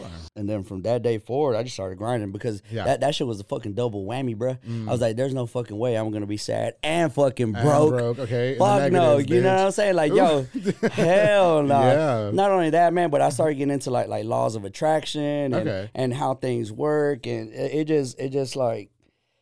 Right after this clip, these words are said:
Speaker 1: yeah, it, it's crazy, man. So, like, like, I knew what I wanted. I
Speaker 2: Okay.
Speaker 1: knew what I wanted. But you get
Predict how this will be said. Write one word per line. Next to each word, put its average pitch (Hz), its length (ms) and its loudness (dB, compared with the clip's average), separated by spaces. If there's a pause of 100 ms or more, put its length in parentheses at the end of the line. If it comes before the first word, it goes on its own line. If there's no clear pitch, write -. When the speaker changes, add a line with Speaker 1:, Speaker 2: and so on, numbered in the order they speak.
(540)
Speaker 1:
yeah, 147 300 2
it, 143 320 2
it's 160 140 -2
crazy, 156 320 0
man. 135 260 -2
So, 127 220 -2
like, 117 360 -4
like, 113 240 -6
I 151 120 0
knew 165 140 2
what 123 120 -2
I 107 60 -4
wanted. 98 420 -12
I 110 120 -4
Speaker 2:
Okay. 127 100 -2
Speaker 1:
knew 123 80 -2
what 110 100 -4
I 104 60 -6
wanted. 104 480 -10 (100)
But 117 400 -4 (240)
you 127 140 -6
get 120 360 -6